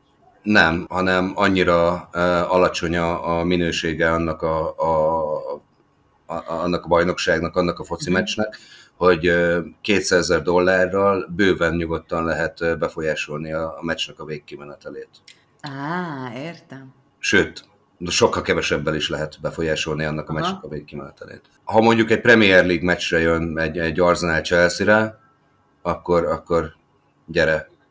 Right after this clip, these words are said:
Speaker 1: akkor nyugodtan, gondolkodás nélkül, sokkal stabilabbak az oddsok, sokkal nagyobb a, hogy mondjam, tehát, ö,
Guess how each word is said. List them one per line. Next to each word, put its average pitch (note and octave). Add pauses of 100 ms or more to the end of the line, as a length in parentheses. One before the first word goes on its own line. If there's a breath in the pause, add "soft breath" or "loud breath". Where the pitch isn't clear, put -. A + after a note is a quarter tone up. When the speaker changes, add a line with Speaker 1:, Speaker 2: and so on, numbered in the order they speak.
(180)
Speaker 1:
akkor D#2+
nyugodtan, D2+ (180)
gondolkodás D#2
nélkül, D2+ (160)
sokkal F2+
stabilabbak D#2+
az E2
oddsok, D#2+ (140)
sokkal -
nagyobb E2
a, D#2
hogy F2+
mondjam, D#2+
tehát, E2+
ö, E2+